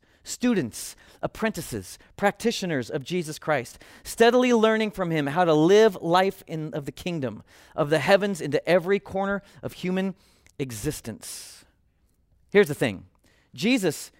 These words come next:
he doesn't want converts to Christianity. Jesus is looking for disciples. It's time to make our peace with that term, disciple. It's not just for those people who are really serious. It's not just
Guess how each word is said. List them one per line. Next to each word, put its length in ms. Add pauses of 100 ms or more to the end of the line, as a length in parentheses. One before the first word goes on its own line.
(160)
he 120
doesn't 220
want 200
converts 400
to 80
Christianity. 720 (420)
Jesus 500
is 140
looking 280
for 120
disciples. 680 (2750)
It's 120
time 280
to 100
make 240
our 300 (140)
peace 460
with 140
that 160
term, 360 (840)
disciple. 520 (1160)
It's 140
not 200
just 180
for 80
those 160
people 240
who 120
are 100
really 260
serious. 400
It's 80
not 120
just 180